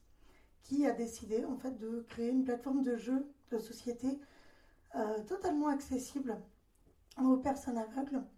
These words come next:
sur Internet. Donc on joue en réseau avec d'autres gens. Et, euh, et voilà, et c'est assez clairement un des seuls, euh, enfin, à ma connaissance, en tout cas je pense vraiment que c'est une des seules, euh,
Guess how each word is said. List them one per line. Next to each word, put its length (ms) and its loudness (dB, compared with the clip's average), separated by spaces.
sur 260 -4
Internet. 480 -2
Donc 200 0
on 80 4
joue 220 0
en 60 6
réseau 300 2
avec 240 0
d'autres 340 -4
gens. 260 -6
Et, 340 2
euh, 720 -4
et 40 -10
voilà, 240 -4
et 80 -2
c'est 280 -6
assez 280 -8
clairement 580 -2
un 80 -2
des 180 -4
seuls, 420 0
euh, 280 0
enfin, 220 -14
à 100 0
ma 140 2
connaissance, 600 -2
en 100 -20
tout 80 -12
cas 160 0
je 80 -2
pense 260 -6
vraiment 440 0
que 80 -2
c'est 520 2
une 180 4
des 120 -2
seules, 360 2
euh, 220 0